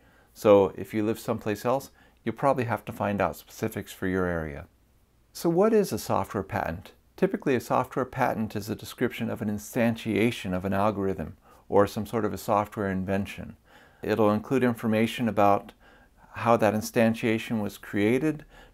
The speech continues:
describe the general setting that it works in, and then provide an increasingly broad set of claims that describe what you consider innovative and what you want to protect based on your invention.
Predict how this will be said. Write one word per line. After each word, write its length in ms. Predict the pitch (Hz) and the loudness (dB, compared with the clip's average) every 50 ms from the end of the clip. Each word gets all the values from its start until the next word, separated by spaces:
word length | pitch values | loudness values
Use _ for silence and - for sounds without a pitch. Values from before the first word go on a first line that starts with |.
| _ | _
describe 500 | - - - - - 107 104 110 113 107 | -8 -8 -8 -6 2 4 6 6 6 4
the 80 | 107 110 | 0 -4
general 480 | 107 - 117 113 117 113 113 110 107 | -2 2 2 2 4 4 2 2 0
setting 720 | 104 - - - - - - - - 107 107 120 120 117 107 | 0 -4 -8 -14 -14 -14 -12 -2 2 2 2 4 2 0 0
that 160 | 113 107 107 | 0 -2 -2
it 80 | 101 95 | -2 0
works 320 | 98 110 117 113 - - | 2 0 0 0 -2 -4
in, 180 | 165 170 175 170 _ - - - - - - | -2 -2 -2 -6 _ -16 -20 -20 -20 -14 -4
and 100 | - 113 | 2 4
then 160 | 123 131 123 | 4 4 4
provide 380 | 117 127 120 110 120 113 117 117 | 2 -2 0 2 4 4 4 2
an 100 | 113 107 | 0 -2
increasingly 640 | 110 107 107 - - 127 123 - 127 117 110 98 92 _ _ _ _ | -2 -2 -4 -4 -6 -8 -6 -2 -2 -2 -2 -2 -4 _ _ _ _
broad 340 | - 117 113 117 117 113 117 | 4 6 6 6 6 4 0
set 200 | - - 110 98 | -4 -4 -4 -4
of 160 | 101 - - | -4 -8 -12
claims 480 | - - 120 113 107 101 95 87 - - | -6 0 0 2 2 2 0 -4 -6 -8
that 160 | 92 87 - | -8 -8 -8
describe 520 | - - - - - 104 98 101 101 98 - - - - - _ _ - | -8 -12 -12 0 4 6 6 6 4 2 -2 -16 -20 -20 -20 _ _ -2
what 220 | - 123 123 - | 4 4 4 6
you 100 | 107 110 | 4 -2
consider 380 | 110 - 113 - - 113 104 107 | -2 -4 -6 -2 0 0 2 2
innovative 500 | 107 110 107 95 107 104 104 101 101 98 | 2 2 2 2 2 0 2 0 -2 -4
and 140 | 95 98 101 | -4 -2 -2
what 140 | 104 - - | -2 -2 -2
you 100 | 110 104 | -4 -2
want 240 | 101 101 101 98 | -2 -2 -2 -4
to 80 | - 107 | -8 -14
protect 560 | - - - _ - 151 151 135 - _ - - _ _ - | -14 -14 -16 _ -2 0 0 0 -2 _ -20 -20 _ _ -2
based 300 | 107 107 110 110 - - | 0 0 0 0 -4 -4
on 160 | 104 101 101 | -4 -2 -2
your 100 | 98 98 | -2 -2
invention. 560 | 95 92 90 98 101 104 - - - - - | -4 -4 -2 -2 -2 -4 -4 -8 -14 -18 -20